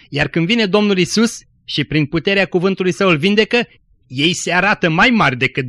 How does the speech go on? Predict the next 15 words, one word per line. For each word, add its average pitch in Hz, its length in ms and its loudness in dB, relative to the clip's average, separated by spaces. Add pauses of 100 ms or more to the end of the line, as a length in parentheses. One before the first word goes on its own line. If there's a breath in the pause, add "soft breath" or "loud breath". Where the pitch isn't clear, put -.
Domnul 202 280 4
Iisus 202 320 0 (160 soft breath)
și - 200 -4
dau 165 280 2
ei 208 180 4
porunci 156 500 0
acum 170 360 0
ce 196 200 0
să 156 140 -4
facă 170 400 0 (180 soft breath)
în 151 260 0
urma 160 320 2
vindecării. 120 720 -2 (340)
O 143 160 0
brăznicie 147 1040 0